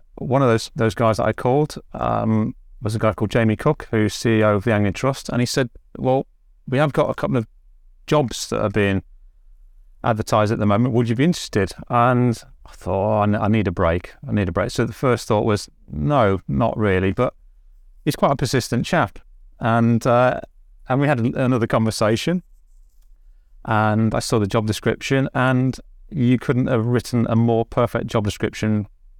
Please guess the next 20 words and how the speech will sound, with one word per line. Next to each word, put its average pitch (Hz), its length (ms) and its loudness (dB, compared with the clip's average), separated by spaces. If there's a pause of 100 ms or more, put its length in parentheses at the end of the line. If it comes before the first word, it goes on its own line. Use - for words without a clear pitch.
(100)
for 104 320 -2
me, 87 240 0 (360)
a 101 80 -4
job 98 280 -2
role 92 400 0
that 107 160 0
was 98 200 -2
involved 101 380 -2
in, 95 280 -2
in 104 240 -4
running 139 240 2
match, - 460 -4
match - 220 -4
fishing 135 420 0 (240)
in 107 160 0
the 101 80 0
U 104 160 0
K 135 300 0 (760)
for 113 640 0 (180)
a 107 440 2